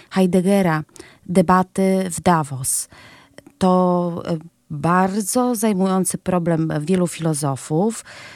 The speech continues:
czy chociażby Immanuel Kant, e, mówiący o przewrocie, mm, kopernikańskim. To są takie tematy, które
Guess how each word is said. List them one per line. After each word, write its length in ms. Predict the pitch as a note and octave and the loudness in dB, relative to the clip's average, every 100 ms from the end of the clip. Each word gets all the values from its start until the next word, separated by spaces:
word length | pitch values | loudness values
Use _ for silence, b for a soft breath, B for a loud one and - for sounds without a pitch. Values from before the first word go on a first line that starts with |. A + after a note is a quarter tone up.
| B | B
czy 160 | - G3 F#3 F#3+ F#3+ | -2 2 4 2 0
chociażby 680 | - E3 - D#3 D#3 D#3 G#3+ | -4 -6 -4 -2 -2 -4 -4
Immanuel 540 | F3+ E3 D#3+ E3 D#3+ | 0 2 2 2 -2
Kant, 500 | - C#3+ D3 E3+ - B B B B - | -4 -4 -4 -6 -12 B B B B -8
e, 200 | E3+ D#3 | -6 0
mówiący 460 | E3 E3 D#3+ D#3 F3+ | 2 2 2 0 -2
o 40 | |
przewrocie, 720 | - E3+ D3+ D#3+ - F3+ E3 E3 - | -4 -6 -4 -6 -4 -2 0 0 -2
mm, 380 | E3 E3 E3 D#3+ | 0 2 2 0
kopernikańskim. 1400 | - F3+ E3+ E3 D#3+ - C#3+ C3 - - D3 D3 F3+ A3+ - B B B B B B B _ _ _ - | -2 -2 0 2 0 0 -2 -2 -4 -6 -2 0 0 0 -4 B B B B B B B _ _ _ -4
To 140 | B3+ | -2
są 260 | A#3+ A#3+ A3 - | 0 0 -2 0
takie 480 | B3+ C4+ - B3 A#3+ | 0 0 -2 -4 -2
tematy, 680 | G#3 F#3+ F#3+ A3 A#3 D4 | 0 0 0 -2 -4 -10
które 520 | D4+ - - G#4 G#4+ | -12 -16 -14 -10 -8